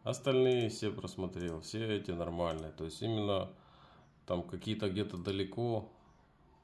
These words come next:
Видишь, это генеральная тоже, ну, как бы она нужна, лучше не удалять. Те, которые вот с-, совсем они не по маршруту,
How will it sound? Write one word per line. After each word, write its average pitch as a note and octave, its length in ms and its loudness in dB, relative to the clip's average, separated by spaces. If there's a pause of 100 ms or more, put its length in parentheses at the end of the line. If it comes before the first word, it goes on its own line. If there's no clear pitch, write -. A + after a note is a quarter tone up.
(960)
Видишь, A2+ 380 0
это G2+ 220 -2
генеральная F#2 720 4
тоже, D#2+ 460 -4
ну, F2 440 -4 (1600)
как F2+ 200 -6
бы E2+ 160 0
она E2+ 220 2
нужна, E2 540 0 (160)
лучше F2 360 -6
не D#2+ 140 -4
удалять. D#2+ 460 -4
Те, D3+ 120 -4
которые C3+ 460 2
вот A#2+ 360 -2
с-, - 260 -12
совсем D3 540 0
они G2+ 220 4
не F#2 160 2
по F#2 140 0
маршруту, F2+ 640 -4